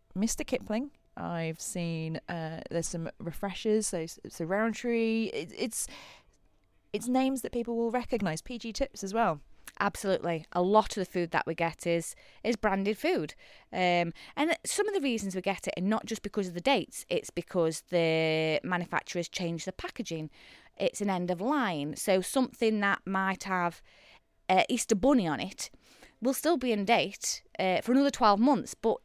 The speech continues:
Speaker 2: people, supermarkets don't wanna sell that now 'cause it's got an Easter Bunny on it.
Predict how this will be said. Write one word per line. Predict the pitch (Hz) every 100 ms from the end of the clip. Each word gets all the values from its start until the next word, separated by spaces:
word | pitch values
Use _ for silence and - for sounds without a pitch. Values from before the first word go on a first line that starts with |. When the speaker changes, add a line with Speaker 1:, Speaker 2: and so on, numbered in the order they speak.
| _
Speaker 2:
people, | 277 - 262 226 190 _ _
supermarkets | - - - 262 240 -
don't | - 226
wanna | 240
sell | - 311 415
that | 214
now | - 160
'cause |
it's | -
got | 277
an | 277
Easter | - -
Bunny | 427
on | 214
it. | 160 -